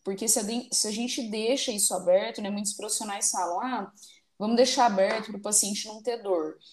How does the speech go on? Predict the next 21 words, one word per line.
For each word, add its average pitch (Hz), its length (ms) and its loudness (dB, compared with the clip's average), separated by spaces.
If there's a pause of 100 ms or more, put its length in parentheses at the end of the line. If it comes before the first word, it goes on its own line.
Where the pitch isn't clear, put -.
(200)
Mas 214 240 0
isso 262 340 4
é, 269 260 -4
é, 202 320 -4
não 214 200 -6
é 233 60 -4
favorável 226 640 0
porque 226 240 -6
ocorre 220 400 0
um 254 100 0
shift 240 500 -4
microbiano, 240 760 0
né? 190 120 -2
Muitas 190 540 2
bactérias 202 500 4
podem 214 300 -2
migrar 214 640 0
para 240 160 2
dentro 190 380 -4
do 170 100 -8
canal 175 640 0